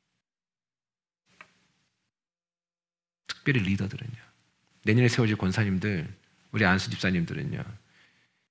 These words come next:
집에서 머리끄댕이 잡고 싸웠을지라도 교회 오면은 "할렐루야." 이러고,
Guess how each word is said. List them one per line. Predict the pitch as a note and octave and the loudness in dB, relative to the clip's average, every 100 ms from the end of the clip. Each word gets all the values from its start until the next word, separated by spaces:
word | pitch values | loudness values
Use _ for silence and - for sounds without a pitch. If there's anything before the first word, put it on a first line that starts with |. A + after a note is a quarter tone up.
| _ _ | _ _
집에서 | - - C3+ D#3 C#3+ C3+ | -6 -2 2 2 2 2
머리끄댕이 | F#2+ A2 A#2+ C#3 C3 | 4 4 4 4 2
잡고 | A#2+ | 2
싸웠을지라도 | A2+ B2+ B2+ B2 - G2+ - - - _ _ _ _ | 0 0 0 -2 -6 -6 -8 -12 -20 _ _ _ _
교회 | - A2 | 0 2
오면은 | F#2+ G2+ G#2+ - - - _ | 2 -2 -4 -10 -20 -20 _
"할렐루야." | - - - - - - - - - - - - | -12 -8 -8 -8 -8 -6 -8 -10 -12 -12 -12 -2
이러고, | D3 B2+ C#3 | 0 2 0